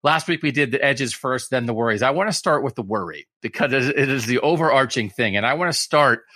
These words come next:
with what I think is Michigan's worry. And the worry would be that these two teams are the exact same team. It's just that Georgia has more good players.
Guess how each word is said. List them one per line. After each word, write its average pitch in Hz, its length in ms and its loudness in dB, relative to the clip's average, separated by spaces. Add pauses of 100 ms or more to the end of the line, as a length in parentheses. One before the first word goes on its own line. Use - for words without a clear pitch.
(280)
with 135 160 0
what 143 180 4
I 160 140 4
think 175 260 -4
is 127 160 -4
Michigan's 127 640 -2
worry. 135 540 2 (1200)
And 147 200 2
the 139 60 0
worry 175 340 4
would 180 200 2
be 135 420 2 (680)
that 131 160 -2
these 147 540 2 (140)
two 135 320 2
teams 101 680 -4 (200)
are 123 100 2
the 120 160 2
exact 117 680 0 (160)
same 113 580 0 (240)
team. 156 500 0 (720)
It's 180 240 0
just 208 300 4
that 226 180 2
Georgia 196 420 4
has 196 280 2
more 175 260 2
good 175 260 2
players. 160 560 2